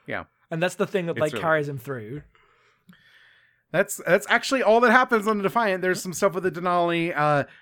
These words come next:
Speaker 1: there's a really awful thing where they
Speaker 2: Yes, there is. <laughs>
Speaker 1: Where, uh, is it, is it Nog that starts doing it? I think Nog's the, the one who does this.
Speaker 2: I don't remember who d-, started it,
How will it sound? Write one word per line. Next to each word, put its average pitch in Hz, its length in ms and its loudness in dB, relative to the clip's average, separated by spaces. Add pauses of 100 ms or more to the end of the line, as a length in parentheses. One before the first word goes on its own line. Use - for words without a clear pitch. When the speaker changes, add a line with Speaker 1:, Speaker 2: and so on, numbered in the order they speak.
(120)
Speaker 1:
there's 156 260 0
a 160 60 -2
really 180 380 -6
awful 240 600 0
thing 294 540 -4
where 208 160 6
they 196 220 0 (100)
Speaker 2:
Yes, 185 380 -2
there 190 200 0
is. 180 420 -2
<laughs> - 800 -12
Speaker 1:
Where, 196 340 4
uh, 160 440 4 (140)
is 180 160 -2
it, 202 120 -8 (200)
is 196 140 -6
it 202 100 -2
Nog 185 400 -2
that 240 120 -8
starts 226 280 0
doing 208 280 0
it? 240 160 -2
I 190 80 4
think 214 180 -4
Nog's 156 380 2
the, 131 140 0 (340)
the 131 220 0 (120)
one 127 300 -2
who 101 100 -10
does 101 280 -12
this. - 340 -10 (420)
Speaker 2:
I 139 140 -10
don't 131 160 -8
remember 113 300 -12
who 123 140 -12
d-, 117 180 -14
started 113 420 -16
it, 110 180 -18